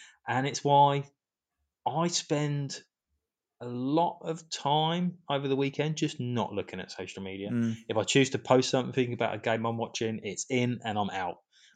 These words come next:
Speaker 1: I try not to read too much of what people are putting out there because there's nobody,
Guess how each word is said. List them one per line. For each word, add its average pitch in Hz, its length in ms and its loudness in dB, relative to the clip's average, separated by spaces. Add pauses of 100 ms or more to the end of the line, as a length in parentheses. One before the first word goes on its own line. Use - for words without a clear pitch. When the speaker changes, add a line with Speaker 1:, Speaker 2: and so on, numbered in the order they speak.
Speaker 1:
I - 80 -12
try 117 220 2
not 110 180 -2
to 107 100 -4
read 104 240 -4
too 120 220 0
much 104 240 -6
of 95 60 -10
what - 180 -4
people 98 260 -6
are - 20 -8
putting 101 200 -4
out 98 140 -4
there 98 100 -6
because 127 260 -4
there's 151 200 4
nobody, 175 520 0